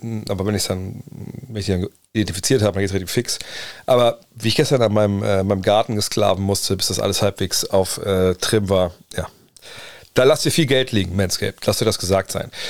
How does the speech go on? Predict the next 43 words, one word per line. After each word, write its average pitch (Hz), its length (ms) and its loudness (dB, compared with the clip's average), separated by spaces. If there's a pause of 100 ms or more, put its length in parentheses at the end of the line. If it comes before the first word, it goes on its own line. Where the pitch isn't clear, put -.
(220)
Wenn 139 160 2
ihr 190 240 4
Geld 143 240 2
loswerden 165 420 2
wollt, 185 240 2 (560)
klar, - 280 0
manscaped 113 460 0
dot 110 200 2
com, 131 360 2 (140)
den 95 120 0
Code - 380 0
next 110 360 0
zwanzig, 120 520 0
N 120 360 0
E 113 280 0
X - 280 -4
X - 260 -4
T 101 240 0
zwei 101 300 0
null. 120 240 4 (460)
Und 180 100 4
da - 20 6
gibt's 160 160 0
das 123 100 0
Performance 101 640 2
Package, 110 480 0
das, 156 340 2
äh, 123 320 2
Perfect 104 560 0
Package, - 400 -2
beides 117 260 2
vier - 180 -2
Punkt 113 220 -4
null, 101 100 0
den 107 140 4
Lawnmower 131 480 4
vier 131 160 -4
Punkt 117 180 -2
null, 104 120 2
Lawnmower 131 340 4
drei 123 280 2
Punkt - 360 -8
null, 110 240 4